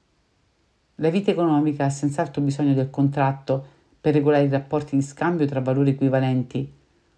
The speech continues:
ma altresì bisogno di leggi giuste e di forme di redistribuzione guidate dalla politica, e inoltre di opere che rechino impresso lo spirito del dono.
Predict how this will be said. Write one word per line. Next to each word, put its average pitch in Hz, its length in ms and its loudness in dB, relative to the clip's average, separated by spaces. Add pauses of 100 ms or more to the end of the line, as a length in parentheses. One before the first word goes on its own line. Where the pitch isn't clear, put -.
(160)
ma 143 280 2
altresì 139 500 -2
bisogno 135 800 -4
di 165 200 -2
leggi 170 320 -2
giuste 139 580 -4 (400)
e 175 100 -6
di 170 120 -4
forme 202 280 2
di 147 160 0
redistribuzione 165 1160 -2
guidate 190 420 2
dalla 165 200 4
politica, 147 680 -4 (500)
e 147 100 -8
inoltre 147 480 0
di 147 120 0
opere 151 600 0
che - 160 -4
rechino 202 440 0
impresso 180 720 -4 (340)
lo 202 100 0
spirito 143 460 -2
del 143 200 0
dono. 120 420 -6